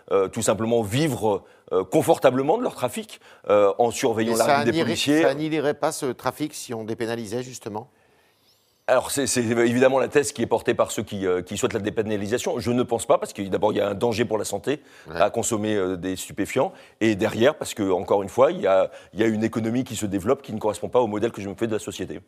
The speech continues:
Speaker 2: Alors, je parlais de Xavier Bertrand. Vous appartenez, euh, aux Républicains. Il y a une présidentielle qui se profile dans un an.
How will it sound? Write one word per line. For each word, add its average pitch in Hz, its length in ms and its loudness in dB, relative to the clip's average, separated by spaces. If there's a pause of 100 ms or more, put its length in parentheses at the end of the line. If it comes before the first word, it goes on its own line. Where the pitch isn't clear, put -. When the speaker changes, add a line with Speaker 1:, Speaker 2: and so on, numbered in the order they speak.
(280)
Speaker 2:
Alors, 123 460 4
je 113 80 -2
parlais 117 300 2
de 95 220 -2
Xavier 90 280 -4
Bertrand. 175 460 -2
Vous 117 240 -6
appartenez, 101 580 -2
euh, 78 320 -2
aux 80 120 -4
Républicains. 135 760 -4
Il 135 80 -6
y 101 80 -4
a 98 120 0
une 92 360 -8
présidentielle 95 560 -8
qui - 140 -16
se - 40 -16
profile 90 320 -6
dans 82 200 -6
un 95 160 -6
an. 156 180 -4